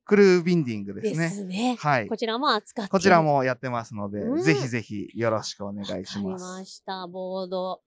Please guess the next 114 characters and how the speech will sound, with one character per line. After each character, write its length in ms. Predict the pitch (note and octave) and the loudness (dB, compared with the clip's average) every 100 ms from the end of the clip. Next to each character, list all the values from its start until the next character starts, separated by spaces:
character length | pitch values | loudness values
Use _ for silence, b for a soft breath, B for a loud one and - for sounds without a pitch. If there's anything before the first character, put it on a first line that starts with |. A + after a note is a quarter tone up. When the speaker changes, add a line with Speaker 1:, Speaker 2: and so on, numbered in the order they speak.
| _ | _
Speaker 2:
そ 160 | - F#3 | -14 -12
し 100 | - | -10
て 200 | F3+ F3 | -8 -6
ウ 60 | |
ェ 320 | F3 F3 E3+ F3 | -4 -4 -6 -6
ア。 40 | |
こ 140 | - | -6
ち 80 | D#4 | -4
ら 100 | F#4+ | -4
の 140 | F4+ F4 | -6 -6
ブ 100 | E4+ | -6
ラ 160 | E4+ | -6
ン 80 | E4 | -6
ド 80 | E4 | 0
は 140 | D#4+ | 0
ウ 40 | D4+ | 0
ェ-、 140 | C#4+ A#3+ | -4 -4
ボ 160 | E4 | -4
ー 20 | |
ド 60 | E4 | -2
も 100 | D#4+ | -4
あ 80 | D4+ | -6
っ 80 | - _ | -8 _
た 120 | A#3+ | -6
り 180 | A3+ A3 | -4 -2
も 160 | C#4+ | 0
す 60 | E4 | 2
る 60 | |
ん 20 | D4 | 2
で 60 | |
す 100 | C#4 | 2
ね、 0 | |
Speaker 1:
そ 20 | |
う 60 | B3+ | 2
で 0 | |
す 60 | G#3 | 2
ね。 60 | D4+ | 4
Speaker 2:
後 40 | |
ろ 40 | A3+ | 6
ね。 140 | A3+ | 6
Speaker 1:
ボ 80 | A3 | 6
ー 20 | |
ド 60 | G#3+ | 6
も 80 | |
出 120 | F#3 G3+ | 4 2
し 60 | - | 0
て 60 | |
た 140 | D#3+ C3+ | -2 -2
り 140 | B2 | -2
す 120 | - | -4
る 140 | A#2+ A2 | -4 -4
の 160 | G#2 | -4
で、 220 | B2 A2 C#4+ | -2 -2 -2
Speaker 2:
う 20 | |
ん 40 | |
う 40 | D#4 | -6
ん 80 | - | -6
う 80 | B3+ | -8
ん。 20 | |
Speaker 1:
は 240 | B3 C3+ A#2 | 0 2 2
い。 180 | - - _ _ _ _ | -2 -12 _ _ _ _
Speaker 2:
ぜ 120 | F#3+ | -10
ひ 180 | F3+ D#3+ | -10 -14
チ 120 | - | -18
ェ 20 | |
ッ 40 | E3 | -16
ク 60 | F3 | -10
い 60 | |
た 100 | F3 | -6
だ 100 | F#3 | -6
き 80 | F#3+ | -6
た 160 | - G3 | -4 -4
い 60 | |
と 100 | F#3+ | -4
思 200 | F#3 F#3 | -6 -6
い 60 | F3+ | -6
ま 400 | G3 A3+ B3 B3 | -2 2 2 2
す。 140 | - _ _ b b | -4 _ _ b b
こ 100 | - | -6
ち 80 | F#3 | -6
ら 140 | F#3 | -6
も 80 | F3+ | -6
お 80 | F3+ | -6
す 140 | G#3 | -8
す 100 | G3+ | -8
め 180 | A#3 A#3+ | -6 -4
で 400 | B3+ D4 D4+ D#4+ | -2 0 2 2
す。 80 | - | 0
Speaker 1:
お 40 | |
す 140 | B2 C3 | -6 -6
す 100 | C3+ | -4
め 100 | C3+ | -2
し 60 | |
て 80 | - | 0
お 60 | C#3+ | 2
り 40 | |
ま 140 | D3+ D3+ | 4 2
す。 340 | - - _ | -4 -20 _
Speaker 2:
は 260 | _ - G3+ | _ -12 -2
い。 40 | - | 0
Speaker 1:
ぜ 40 | |
ひ 120 | - | 0
ぜ 100 | C#3 | -2
ひ 320 | B2+ - - | -4 -8 -10
よ 80 | A2 | -6
ろ 40 | A2+ | -6
し 80 | |
く 80 | - | -4
お 40 | G#2+ | -6
願 180 | G2+ | -6
い 20 | G2 | -8
し 120 | F#2+ | -12
ま 80 | G2+ | -16
す。 580 | - - - - - | -14 -14 -16 -20 -20